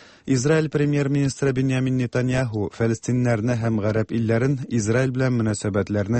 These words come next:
тизрәк яхшырту өчен конкрет чаралар күрергә чакырды.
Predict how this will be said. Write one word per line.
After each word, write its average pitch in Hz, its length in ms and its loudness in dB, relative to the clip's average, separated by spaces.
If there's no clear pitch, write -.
тизрәк 113 560 0
яхшырту 107 540 -2
өчен 120 260 -2
конкрет 101 560 -2
чаралар 95 400 -2
күрергә 90 320 -4
чакырды. 90 540 -4